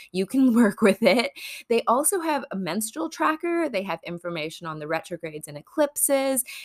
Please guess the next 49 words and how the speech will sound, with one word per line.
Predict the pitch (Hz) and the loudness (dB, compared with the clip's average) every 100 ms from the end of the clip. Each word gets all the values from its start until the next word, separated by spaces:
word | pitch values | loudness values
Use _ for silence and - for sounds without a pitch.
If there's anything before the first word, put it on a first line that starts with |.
| - - | -12 -6
And | 196 185 185 - 202 | -2 -2 -4 -6 -4
they | 208 | -2
also | - 247 311 359 | 0 0 0 -2
have | 320 311 269 - _ | -2 -2 -2 -10 _
sections | 220 214 208 - 233 202 | -8 -6 -6 -6 -6 -4
where | 185 | -4
you | 175 | -4
can | 170 185 160 | -6 -10 -10
plan | - 175 170 170 | -6 -2 -2 -2
your | 151 | -8
weekly | 160 247 247 269 | -6 -6 -6 -6
goals, | 233 247 254 247 175 | -2 2 4 2 0
your | 151 | -6
yearly | 160 208 240 240 214 | -4 -4 -2 -4 -4
goals. | 226 226 233 226 | -2 -2 -2 -4
So | 214 | -6
you | 214 | -6
can | 233 226 | -6 -4
really | 233 285 | -2 -2
use | 247 175 190 | -4 -4 -4
this | 180 180 | -6 -8
as | 175 | -10
a | 170 | -8
manifestation | 160 156 175 190 - 139 170 170 | -6 -6 -8 -10 -8 -8 -10 -12
tool | - 175 160 - - - | -8 -4 -4 -6 -16 -20
to | - | -4
write | 202 214 247 | 2 2 0
down | 226 196 170 | -2 -2 -2
what | 156 190 | -4 -4
you | 220 202 | -4 -4
wanna | 156 175 185 | -4 -4 -8
create, | - 160 147 165 247 - | -8 -6 -4 -2 -2 -2
as | 170 156 | -6 0
well | 165 190 | 2 2
as | 190 | 0
how | - 160 | -2 -2
to | 185 | -2
harness | 180 151 160 180 - | 0 0 0 -6 -8
the | - | -8
energy | 151 165 160 156 | -8 -8 -8 -10
of | - | -6
the | |
stars | 147 - 135 147 165 | -4 -2 -2 -2 -4
to | - 170 | -6 -8
make | 147 | -8
that | 151 147 | -8 -10
happen | 147 - - - | -6 -6 -6 -18
for | - | -20
you. | - - - | -18 -16 -16